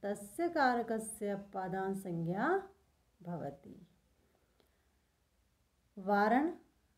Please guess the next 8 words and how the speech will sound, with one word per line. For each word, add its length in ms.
यानी 300
हटाना, 540
इस 240
अर्थ 440
की 260
धातु 460
के 200
योग 340